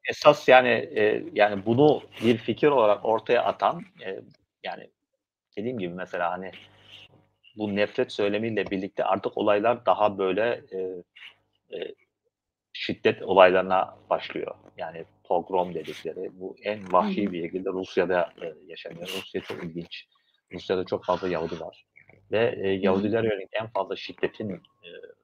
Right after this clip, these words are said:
Speaker 1: vuku bulduğu da, e, yerlerden birisi. Ama o dönem halen daha böyle, e, şey yok. E, e, e, ne diyelim? E, böyle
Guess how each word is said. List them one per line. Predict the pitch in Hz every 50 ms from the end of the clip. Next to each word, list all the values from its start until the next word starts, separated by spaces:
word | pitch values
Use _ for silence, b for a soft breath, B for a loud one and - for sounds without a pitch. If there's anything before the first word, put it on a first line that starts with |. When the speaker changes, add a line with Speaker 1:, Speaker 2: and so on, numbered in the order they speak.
| _ _ _ _ _ _ -
Speaker 1:
vuku | 95 92 - _ - 110 104 -
bulduğu | 101 98 90 90 98 98 -
da, | 117 139 - - _ _ _ _ _ _ _ _ _ _ -
e, | - 92 - - - - - - - 101
yerlerden | 107 107 107 104 104 101 104 131 151 156 135
birisi. | 113 101 - -
Ama | - 135 165 156 110 107 - _ _ _
o | - 139 170
dönem | 190 202 143 113 117 190 - -
halen | - 135 139 170 185 170 151 135 123
daha | 117 110 117 113 104
böyle, | 110 110 113 110 117 117 110 - - - -
e, | 101 98 98 98 95 - _ _ _ _ _ _ _
şey | - - - 117 110 110
yok. | 110 90 71 - - - - - _ -
E, | 92
e, | 92 90 87 87 87 87 _ _ _ _ _ _ _ _ _ _ _ _ - - _ - - 87 - 87 82 82 - _ _ _ _ _ _ _ _ _ _ _ _ _
e, | - 95 87 87 85 - - _ -
ne | 101 98 87
diyelim? | 92 87 85 95 113
E, | 123 _ _ - B B 90 B _ _ _ _ _ _ -
böyle | 101 98 95 92 95 95